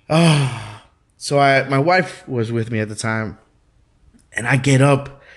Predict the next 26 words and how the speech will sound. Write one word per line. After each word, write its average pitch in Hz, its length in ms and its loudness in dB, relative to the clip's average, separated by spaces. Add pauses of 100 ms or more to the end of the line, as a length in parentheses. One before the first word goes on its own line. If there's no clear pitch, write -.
(140)
and 104 80 -2
I 123 60 0
didn't 208 180 4
even 185 100 4
finish. 185 240 2
That's 175 140 2
all 214 100 4
I 208 40 4
read. 175 260 0
"Congratulations." 143 880 -2 (760)
And 110 80 -2
I 117 80 2
go 127 160 2
up 120 180 2
to 107 120 -2
her 107 100 0
and 101 100 -2
I 104 100 -2
go, 95 280 -6
"Baby, 143 460 -4 (720)
remember 107 320 2
that 139 180 2
scholarship 147 560 -2
I 143 200 0
applied 139 380 -2
for? 190 400 -8